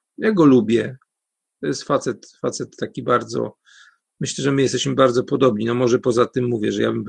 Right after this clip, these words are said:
pewne zachowania in-, inne miał. Natomiast takie zachowania właśnie z odwołaniem mnie i tak dalej. Ja bym po prostu powiedział wprost: "Słuchaj, stary, nie dostosowałeś się do naszych wyma-, wymogów technicznych.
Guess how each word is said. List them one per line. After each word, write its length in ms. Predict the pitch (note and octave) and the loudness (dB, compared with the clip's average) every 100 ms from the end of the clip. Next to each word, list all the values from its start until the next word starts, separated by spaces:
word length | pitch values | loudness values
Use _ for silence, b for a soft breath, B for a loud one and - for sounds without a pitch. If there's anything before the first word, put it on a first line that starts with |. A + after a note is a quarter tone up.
| - | -6
pewne 260 | A2+ A2+ | -6 -2
zachowania 460 | G#2+ - A2+ A2+ A2+ | -2 -2 -2 -2 -2
in-, 140 | A#2 E3 | -4 -4
inne 280 | A#2+ A2+ A2+ | -4 -4 -6
miał. 280 | A#2 C3 D3 _ B B B B - | -6 -6 -10 _ B B B B -4
Natomiast 680 | B2 C#3+ C3+ C3 - - - C3+ | 0 2 4 4 2 0 -4 -4
takie 240 | B2+ C#3 | -4 -2
zachowania 520 | B2+ A#2 C3 B2+ A#2+ | 0 0 2 4 4
właśnie 280 | A2+ - B2+ | 2 0 -2
z 80 | G#2+ | 0
odwołaniem 580 | A#2 G#2+ A#2+ A#2 A#2 A2+ | 0 2 4 4 0 -2
mnie 220 | A2+ A2+ | -4 -6
i 60 | G#2+ | -4
tak 200 | A#2 G#2 | -6 -4
dalej. 240 | A2 - | -4 -2
Ja 40 | |
bym 60 | C#4 | 0
po 60 | D#4+ | 2
prostu 180 | G#3+ | 4
powiedział 260 | D4+ D4+ D#4+ | 6 6 4
wprost: 320 | - E4+ D4+ | 2 2 4
"Słuchaj, 160 | F#3+ C#3+ | 4 4
stary, 340 | - A2+ G#2 - B B B B B - | 4 0 0 -6 B B B B B -6
nie 160 | D3 F3+ | 2 6
dostosowałeś 760 | F#3+ - D3 C#3 B2+ C3 C3 - | 6 4 0 4 6 6 6 2
się 160 | C3+ | -4
do 140 | B2 B2 | -4 -4
naszych 380 | B2 - C3 | -4 -4 -6
wyma-, 400 | A2+ A#2+ A#2 - | -4 -2 -4 -4
wymogów 400 | A#2 B2 A2+ A#2 | -6 -6 -6 -8
technicznych. 800 | - A#2 B2+ A2 - B2+ A2+ - | -8 -6 -8 -8 -6 -4 -6 -10